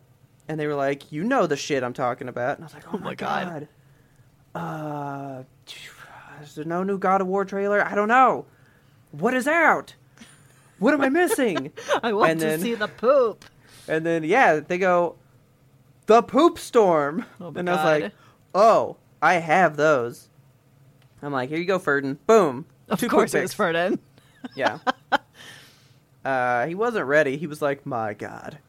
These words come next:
Speaker 2: Yeah, no.
Speaker 1: What happened?" <laughs>
Speaker 2: It was, it looked like a dog exploded in there. Like, it's not a good <laughs> sight.
Speaker 1: And then, I'm telling you, the algorithm works. It listens.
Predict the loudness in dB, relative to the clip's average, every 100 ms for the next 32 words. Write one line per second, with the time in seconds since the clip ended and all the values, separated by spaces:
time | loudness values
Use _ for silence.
0 | _ -6 0 2 0 -4 -10 -8 -8 -8
1 | -2 6 6 6 4 0 -6 -14 -18 -20
2 | _ 0 0 -2 -4 0 2 2 0 -2
3 | -4 -2 -2 0 0 0 -2 -8 -4 -2
4 | -2 -4 -6 -6 -4 -2 -2 -4 -8 -4
5 | 0 2 2 0 -2 -2 -4 -6 0 0
6 | 0 -6 -10 -8 -14 -14 _ _ _ _
7 | _ _ -2 -2 0 0 -2 -2 -8 _
8 | _ _ _ _ -12 -10 -6 0 0 0
9 | -4 -8 _ _ _ _ _ _ _ -20
10 | -20 -12 -4 2 4 4 0 -2 -2 -2
11 | -4 -4 -4 -6 -18 -6 -4 -2 -2 -2
12 | -6 -8 -12